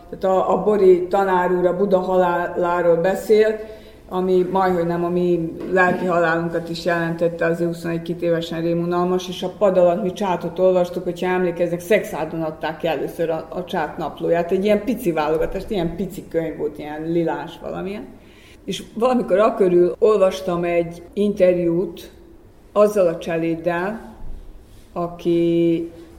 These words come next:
jelen volt akkor, amikor a gyilkosság történt. Tehát Regő Cén a doktor úrék családja volt.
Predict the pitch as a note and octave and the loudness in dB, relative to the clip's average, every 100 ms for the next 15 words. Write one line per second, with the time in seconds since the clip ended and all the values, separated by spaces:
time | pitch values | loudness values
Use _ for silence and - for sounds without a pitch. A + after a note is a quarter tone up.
0 | - G3 F#3+ F3+ E3 E3 E3 F3+ E3+ - | -4 0 2 0 -2 -4 -4 -4 -6 -4
1 | E3+ E3 E3+ E3+ F3 E3+ E3+ E3+ E3+ E3 | -2 -2 -4 -4 0 2 2 0 -2 -4
2 | F3+ - F3 E3+ E3 E3 - D#3+ E3 E3 | -10 -6 -4 -4 -4 -10 -8 -8 -8 -6
3 | D3+ E3+ - D#3 E3+ - - - - - | -6 -6 -10 -10 -10 -12 -20 -20 -20 -20
4 | - - - - - - - - - - | -20 -20 -20 -20 -20 -20 -20 -20 -16 -6
5 | E3+ E3+ F#3+ G3+ F3 E3+ E3 - F3 E3 | -6 0 4 4 4 0 -2 -4 -4 -2
6 | F3+ A3 - - - - E3 F#3 F#3 F3 | -2 -6 -10 -16 -10 -4 2 2 4 2
7 | E3 E3 D#3+ D#3+ - D#3 D3 D3 D3 C#3 | 2 2 2 0 -2 -2 -2 -4 -4 -4
8 | - C#3 - - | -4 -6 -6 -16